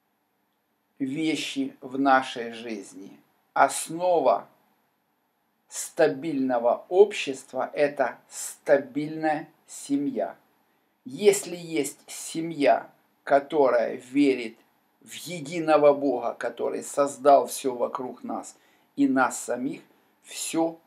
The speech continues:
будет хорошо. Меньше обращайте внимание на дрязги, меньше обращай-, обращайте внимание, кого избрали или кого назначили. Объединяйтесь в группы единомышленников и без всякого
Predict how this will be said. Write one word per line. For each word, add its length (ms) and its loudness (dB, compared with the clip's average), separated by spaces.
будет 560 -6
хорошо. 640 -8
Меньше 480 0
обращайте 600 4
внимание 480 -2
на 180 -2
дрязги, 580 0
меньше 560 2
обращай-, 760 2
обращайте 640 -2
внимание, 540 -2
кого 400 10
избрали 600 8
или 180 -4
кого 280 2
назначили. 800 -2
Объединяйтесь 1120 2
в 80 -14
группы 540 -6
единомышленников 1120 -2
и 140 -16
без 300 -10
всякого 840 0